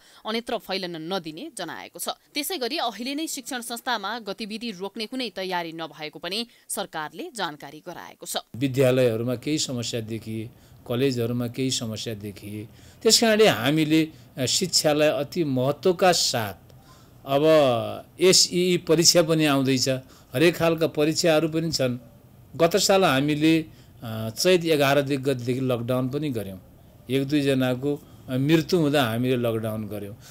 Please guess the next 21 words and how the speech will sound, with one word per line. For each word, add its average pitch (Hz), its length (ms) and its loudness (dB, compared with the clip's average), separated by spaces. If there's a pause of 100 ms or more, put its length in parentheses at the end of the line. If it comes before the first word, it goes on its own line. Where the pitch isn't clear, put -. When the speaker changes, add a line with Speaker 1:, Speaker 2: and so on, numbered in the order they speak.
(160)
Speaker 2:
तर 240 80 6
त्यसपछिका 208 680 4
दिनहरू 180 380 4
लकडाउन 170 480 4
नगर्दाखेरि 139 840 2
मान्छे 143 220 -6
ठुलै 139 260 -8
सङ्ख्यामा, 127 440 -6
अ, 107 1120 -14
मृत्यु 123 400 -2
भएको 98 240 -10
छ। 92 80 -12 (400)
त्यस - 160 4
कारणले 233 220 6
अहिले 185 440 6
हामी 139 300 2
के 180 200 2
गर्दैछौँ 160 460 2
भन्दाखेरि, 110 560 -6 (540)
अ, 123 40 -10
अब, 123 680 -4